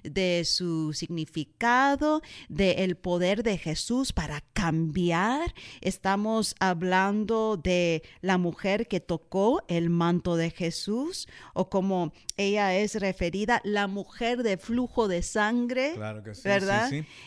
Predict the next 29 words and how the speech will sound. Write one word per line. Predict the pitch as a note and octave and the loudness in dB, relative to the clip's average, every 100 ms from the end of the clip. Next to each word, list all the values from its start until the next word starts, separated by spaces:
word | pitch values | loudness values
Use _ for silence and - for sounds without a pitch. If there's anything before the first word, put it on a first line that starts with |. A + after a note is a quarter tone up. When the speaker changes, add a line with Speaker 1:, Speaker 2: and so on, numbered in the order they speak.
| - | -6
Speaker 1:
Y | - A3+ G#3+ G3+ - | 0 4 6 4 2
familia, | G3+ G3+ A3 A#3 A3+ G3 - | 2 2 2 4 4 4 4
hoy | G#3+ A3+ F#3 - | 4 4 2 0
queremos | G#3+ F3+ F#3 G3 F#3 - - | 2 2 2 2 0 -2 -2
hablar | F#3 F3 F#3+ F#3 F#3 | -2 0 2 2 2
no | F3+ | 0
tan | F#3+ D4 D4+ | 0 0 0
solo | - G3 G3+ E3+ | 2 2 4 4
de | E3+ | 2
este | E3 F3+ | 0 -4
problema | - D3+ D3+ F#3 A3+ F3 | -4 -6 -2 -2 0 0
que | - D#3+ - | -2 -6 -4
ella | E3+ E3+ E3 | -4 -2 -2
tenía | D#3 E3 D3+ D3+ F#3 G3+ F#3 F3+ F3+ F3 - - | -4 -4 -2 0 2 2 2 2 0 -2 -10 -6
y | F#3 E3+ | -2 -2
sus | - D#3+ D3+ | -2 -6 -6
prioridades, | - E3 E3 D3+ C#3+ D3+ G3 G3+ F#3 F#3 - | -10 -4 -2 -2 -2 0 4 4 2 0 -2
como | F3+ E3 E3 | -6 -2 -2
al | E3 | -2
principio | E3 E3 F#3+ G3 - F3 E3+ | -2 -4 -4 -6 -2 0 0
estaban | E3 F3 E3 E3 | 0 -2 -2 -2
fue-, | D#3+ F3 D#3+ | -4 -6 -6
fuera | F#3 E3+ E3+ D#3+ | -4 -2 0 0
de | D#3+ | 0
orden, | D3 G3 A3+ G#3+ F3 F3+ F#3 A3+ - - - - | 0 2 2 2 2 2 2 -2 -6 -20 -20 -4
pero | - G#3+ G#3 - | 4 6 6 2
en | G3 G3 | 2 0
su | - F#3+ | 0 0
desesperación, | F3 F3 E3+ - E3+ D#3+ E3 - G#3 A3 C4+ G3+ E3+ F#3+ | 2 0 -4 -4 -2 -2 -4 -4 0 2 2 2 2 -2